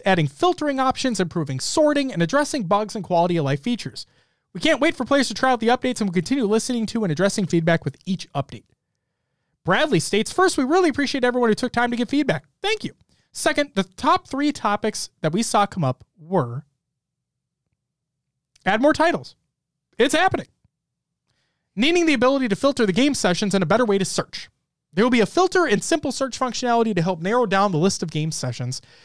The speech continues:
and then asking for a different experience and trying to jo-, join a full game session. We're working on adding functionality to allow players to join into a queue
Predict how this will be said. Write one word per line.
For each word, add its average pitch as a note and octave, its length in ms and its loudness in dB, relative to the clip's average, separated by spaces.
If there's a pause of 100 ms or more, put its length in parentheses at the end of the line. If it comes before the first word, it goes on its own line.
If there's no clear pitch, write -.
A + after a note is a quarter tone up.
(420)
and G#3+ 120 0
then B3 80 0
asking E4+ 400 -2
for B3+ 140 2
a G3+ 40 2
different D4+ 280 0
experience G#3+ 400 -4
and G3+ 80 -2
trying A3 240 0
to G#3 80 2
jo-, E3 120 -6 (380)
join G#3+ 300 2
a D3+ 100 0
full B3+ 340 -2
game F3+ 280 2
session. C3+ 420 -4 (960)
We're G3 100 0
working B3+ 360 2
on A3+ 120 2
adding A#3 320 0
functionality G#3+ 600 0
to F#3 120 2
allow D#3+ 220 2
players F#3+ 300 -2
to E3 80 -6
join F3+ 180 -2
into E3 220 0
a C#3 40 -2
queue G#3 520 0